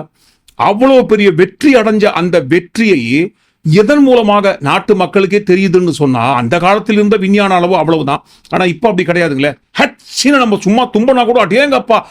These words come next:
பெரிய ஃபிளாஷ் நியூஸா இருக்குங்களே, எக்ஸ்க்ளூசிவ் நியூஸ், பெரிய ஃபுட்டேஜ் கிடைச்சிருக்குங்களே, அங்க இப்படி குண்டு ஊந்துது, இப்படி குண்டு ஊந்துது, இப்படி டிசைன் டிசைனா ஏவுகணை பாஞ்சுது, ராக்கெட் வந்தது, ஹெலிகாப்டர் அடிச்சாங்க, பிளேன் பறந்ததுன்ட்டு"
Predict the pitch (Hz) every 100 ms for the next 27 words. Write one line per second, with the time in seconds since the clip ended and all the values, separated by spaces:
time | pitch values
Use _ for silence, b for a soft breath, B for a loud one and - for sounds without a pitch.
0 | B - 262 320 214 247 254 247 220 208
1 | 190 185 190 208 _ _ _ - 202 208
2 | 269 285 285 254 240 233 - 123 - -
3 | 170 269 359 247 220 269 226 226 240 226
4 | 214 214 220 226 226 _ _ _ 113 196
5 | 226 233 180 208 175 214 226 202 196 190
6 | 160 247 220 220 226 214 196 190 151 202
7 | 170 165 240 240 208 226 214 B B 143
8 | 240 247 226 208 - 196 196 185 180 170
9 | 208 214 190 180 185 180 175 208 202 175
10 | 165 165 180 175 135 175 202 151 160 180
11 | 180 190